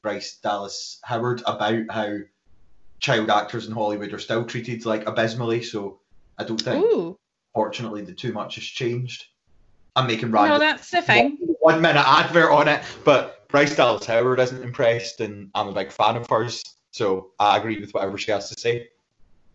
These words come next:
Speaker 2: I mean, Shirley Temple was supposedly sexually abused as a child.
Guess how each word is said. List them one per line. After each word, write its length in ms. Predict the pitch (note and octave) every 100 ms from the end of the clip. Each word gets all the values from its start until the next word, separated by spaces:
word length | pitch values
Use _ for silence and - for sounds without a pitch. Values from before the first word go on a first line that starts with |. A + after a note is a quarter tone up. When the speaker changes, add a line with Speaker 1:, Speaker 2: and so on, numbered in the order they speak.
| _
Speaker 2:
I 40 | _ -
mean, 120 | B3
Shirley 340 | C4 B3 D4
Temple 640 | D4+ E3 G#3 C#4 C#4 C#4 -
was 320 | B3 A#3+ - _ -
supposedly 640 | - A#3 A#3+ B3 B3 B3+
sexually 460 | A3+ B3+ - - B3+
abused 320 | A#3+ A#3+ A3+
as 100 | A3+
a 60 | A3+
child. 520 | B3+ A#3 B3 B3+ -